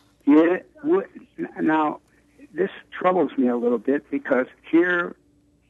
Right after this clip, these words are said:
is a man that is teaching out of the Bible,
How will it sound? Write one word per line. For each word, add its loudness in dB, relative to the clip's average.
is -8
a 0
man 2
that -2
is -4
teaching 2
out 0
of -2
the -2
Bible, -4